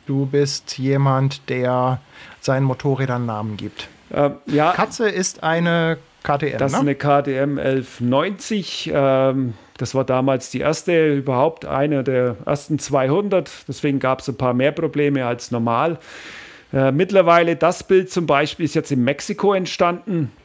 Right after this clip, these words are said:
Speaker 2: Ähm, mittlerweile kenne ich das Motorrad bis auf die letzte Schraube und seitdem, dass ich eigentlich alles selber mache,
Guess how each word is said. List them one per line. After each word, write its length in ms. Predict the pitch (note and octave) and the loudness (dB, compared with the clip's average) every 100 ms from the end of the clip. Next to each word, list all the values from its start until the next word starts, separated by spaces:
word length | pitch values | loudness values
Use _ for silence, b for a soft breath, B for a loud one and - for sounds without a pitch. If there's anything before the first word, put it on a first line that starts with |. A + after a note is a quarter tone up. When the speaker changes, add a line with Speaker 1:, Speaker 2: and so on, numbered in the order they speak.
| _ _ _ _ - | _ _ _ _ -6
Speaker 2:
Ähm, 580 | C#3+ C3+ B2+ B2+ B2 A#2+ B B B B B B B _ _ _ _ - | -2 0 2 0 -2 -4 B B B B B B B _ _ _ _ -4
mittlerweile 460 | D#3+ E3+ D#3 D#3 | 0 4 4 4
kenne 240 | - E3+ E3 | 2 -2 0
ich 60 | |
das 180 | E3+ D#3 | -2 0
Motorrad 500 | D#3 D3+ E3 F3 E3 | 0 2 4 4 2
bis 180 | F3 E3+ | -2 0
auf 160 | D3+ | 0
die 100 | - | 0
letzte 400 | C#3 D#3 - D#3+ | 0 0 -2 -6
Schraube 580 | C#3 B2 C3 D3+ F3 D3 | -4 0 2 2 2 0
und 120 | C#3 | 0
seitdem, 340 | C3 C#3+ D3 D3 | 0 0 0 -2
dass 200 | C#3+ C#3+ | -2 -4
ich 140 | C#3 | -2
eigentlich 280 | C#3+ C#3 C3 | 0 0 0
alles 340 | C3+ C#3+ C#3+ | 0 0 0
selber 320 | C#3+ D3 E3 D#3 | 0 0 2 2
mache, 440 | D3+ D3 - | 2 0 -2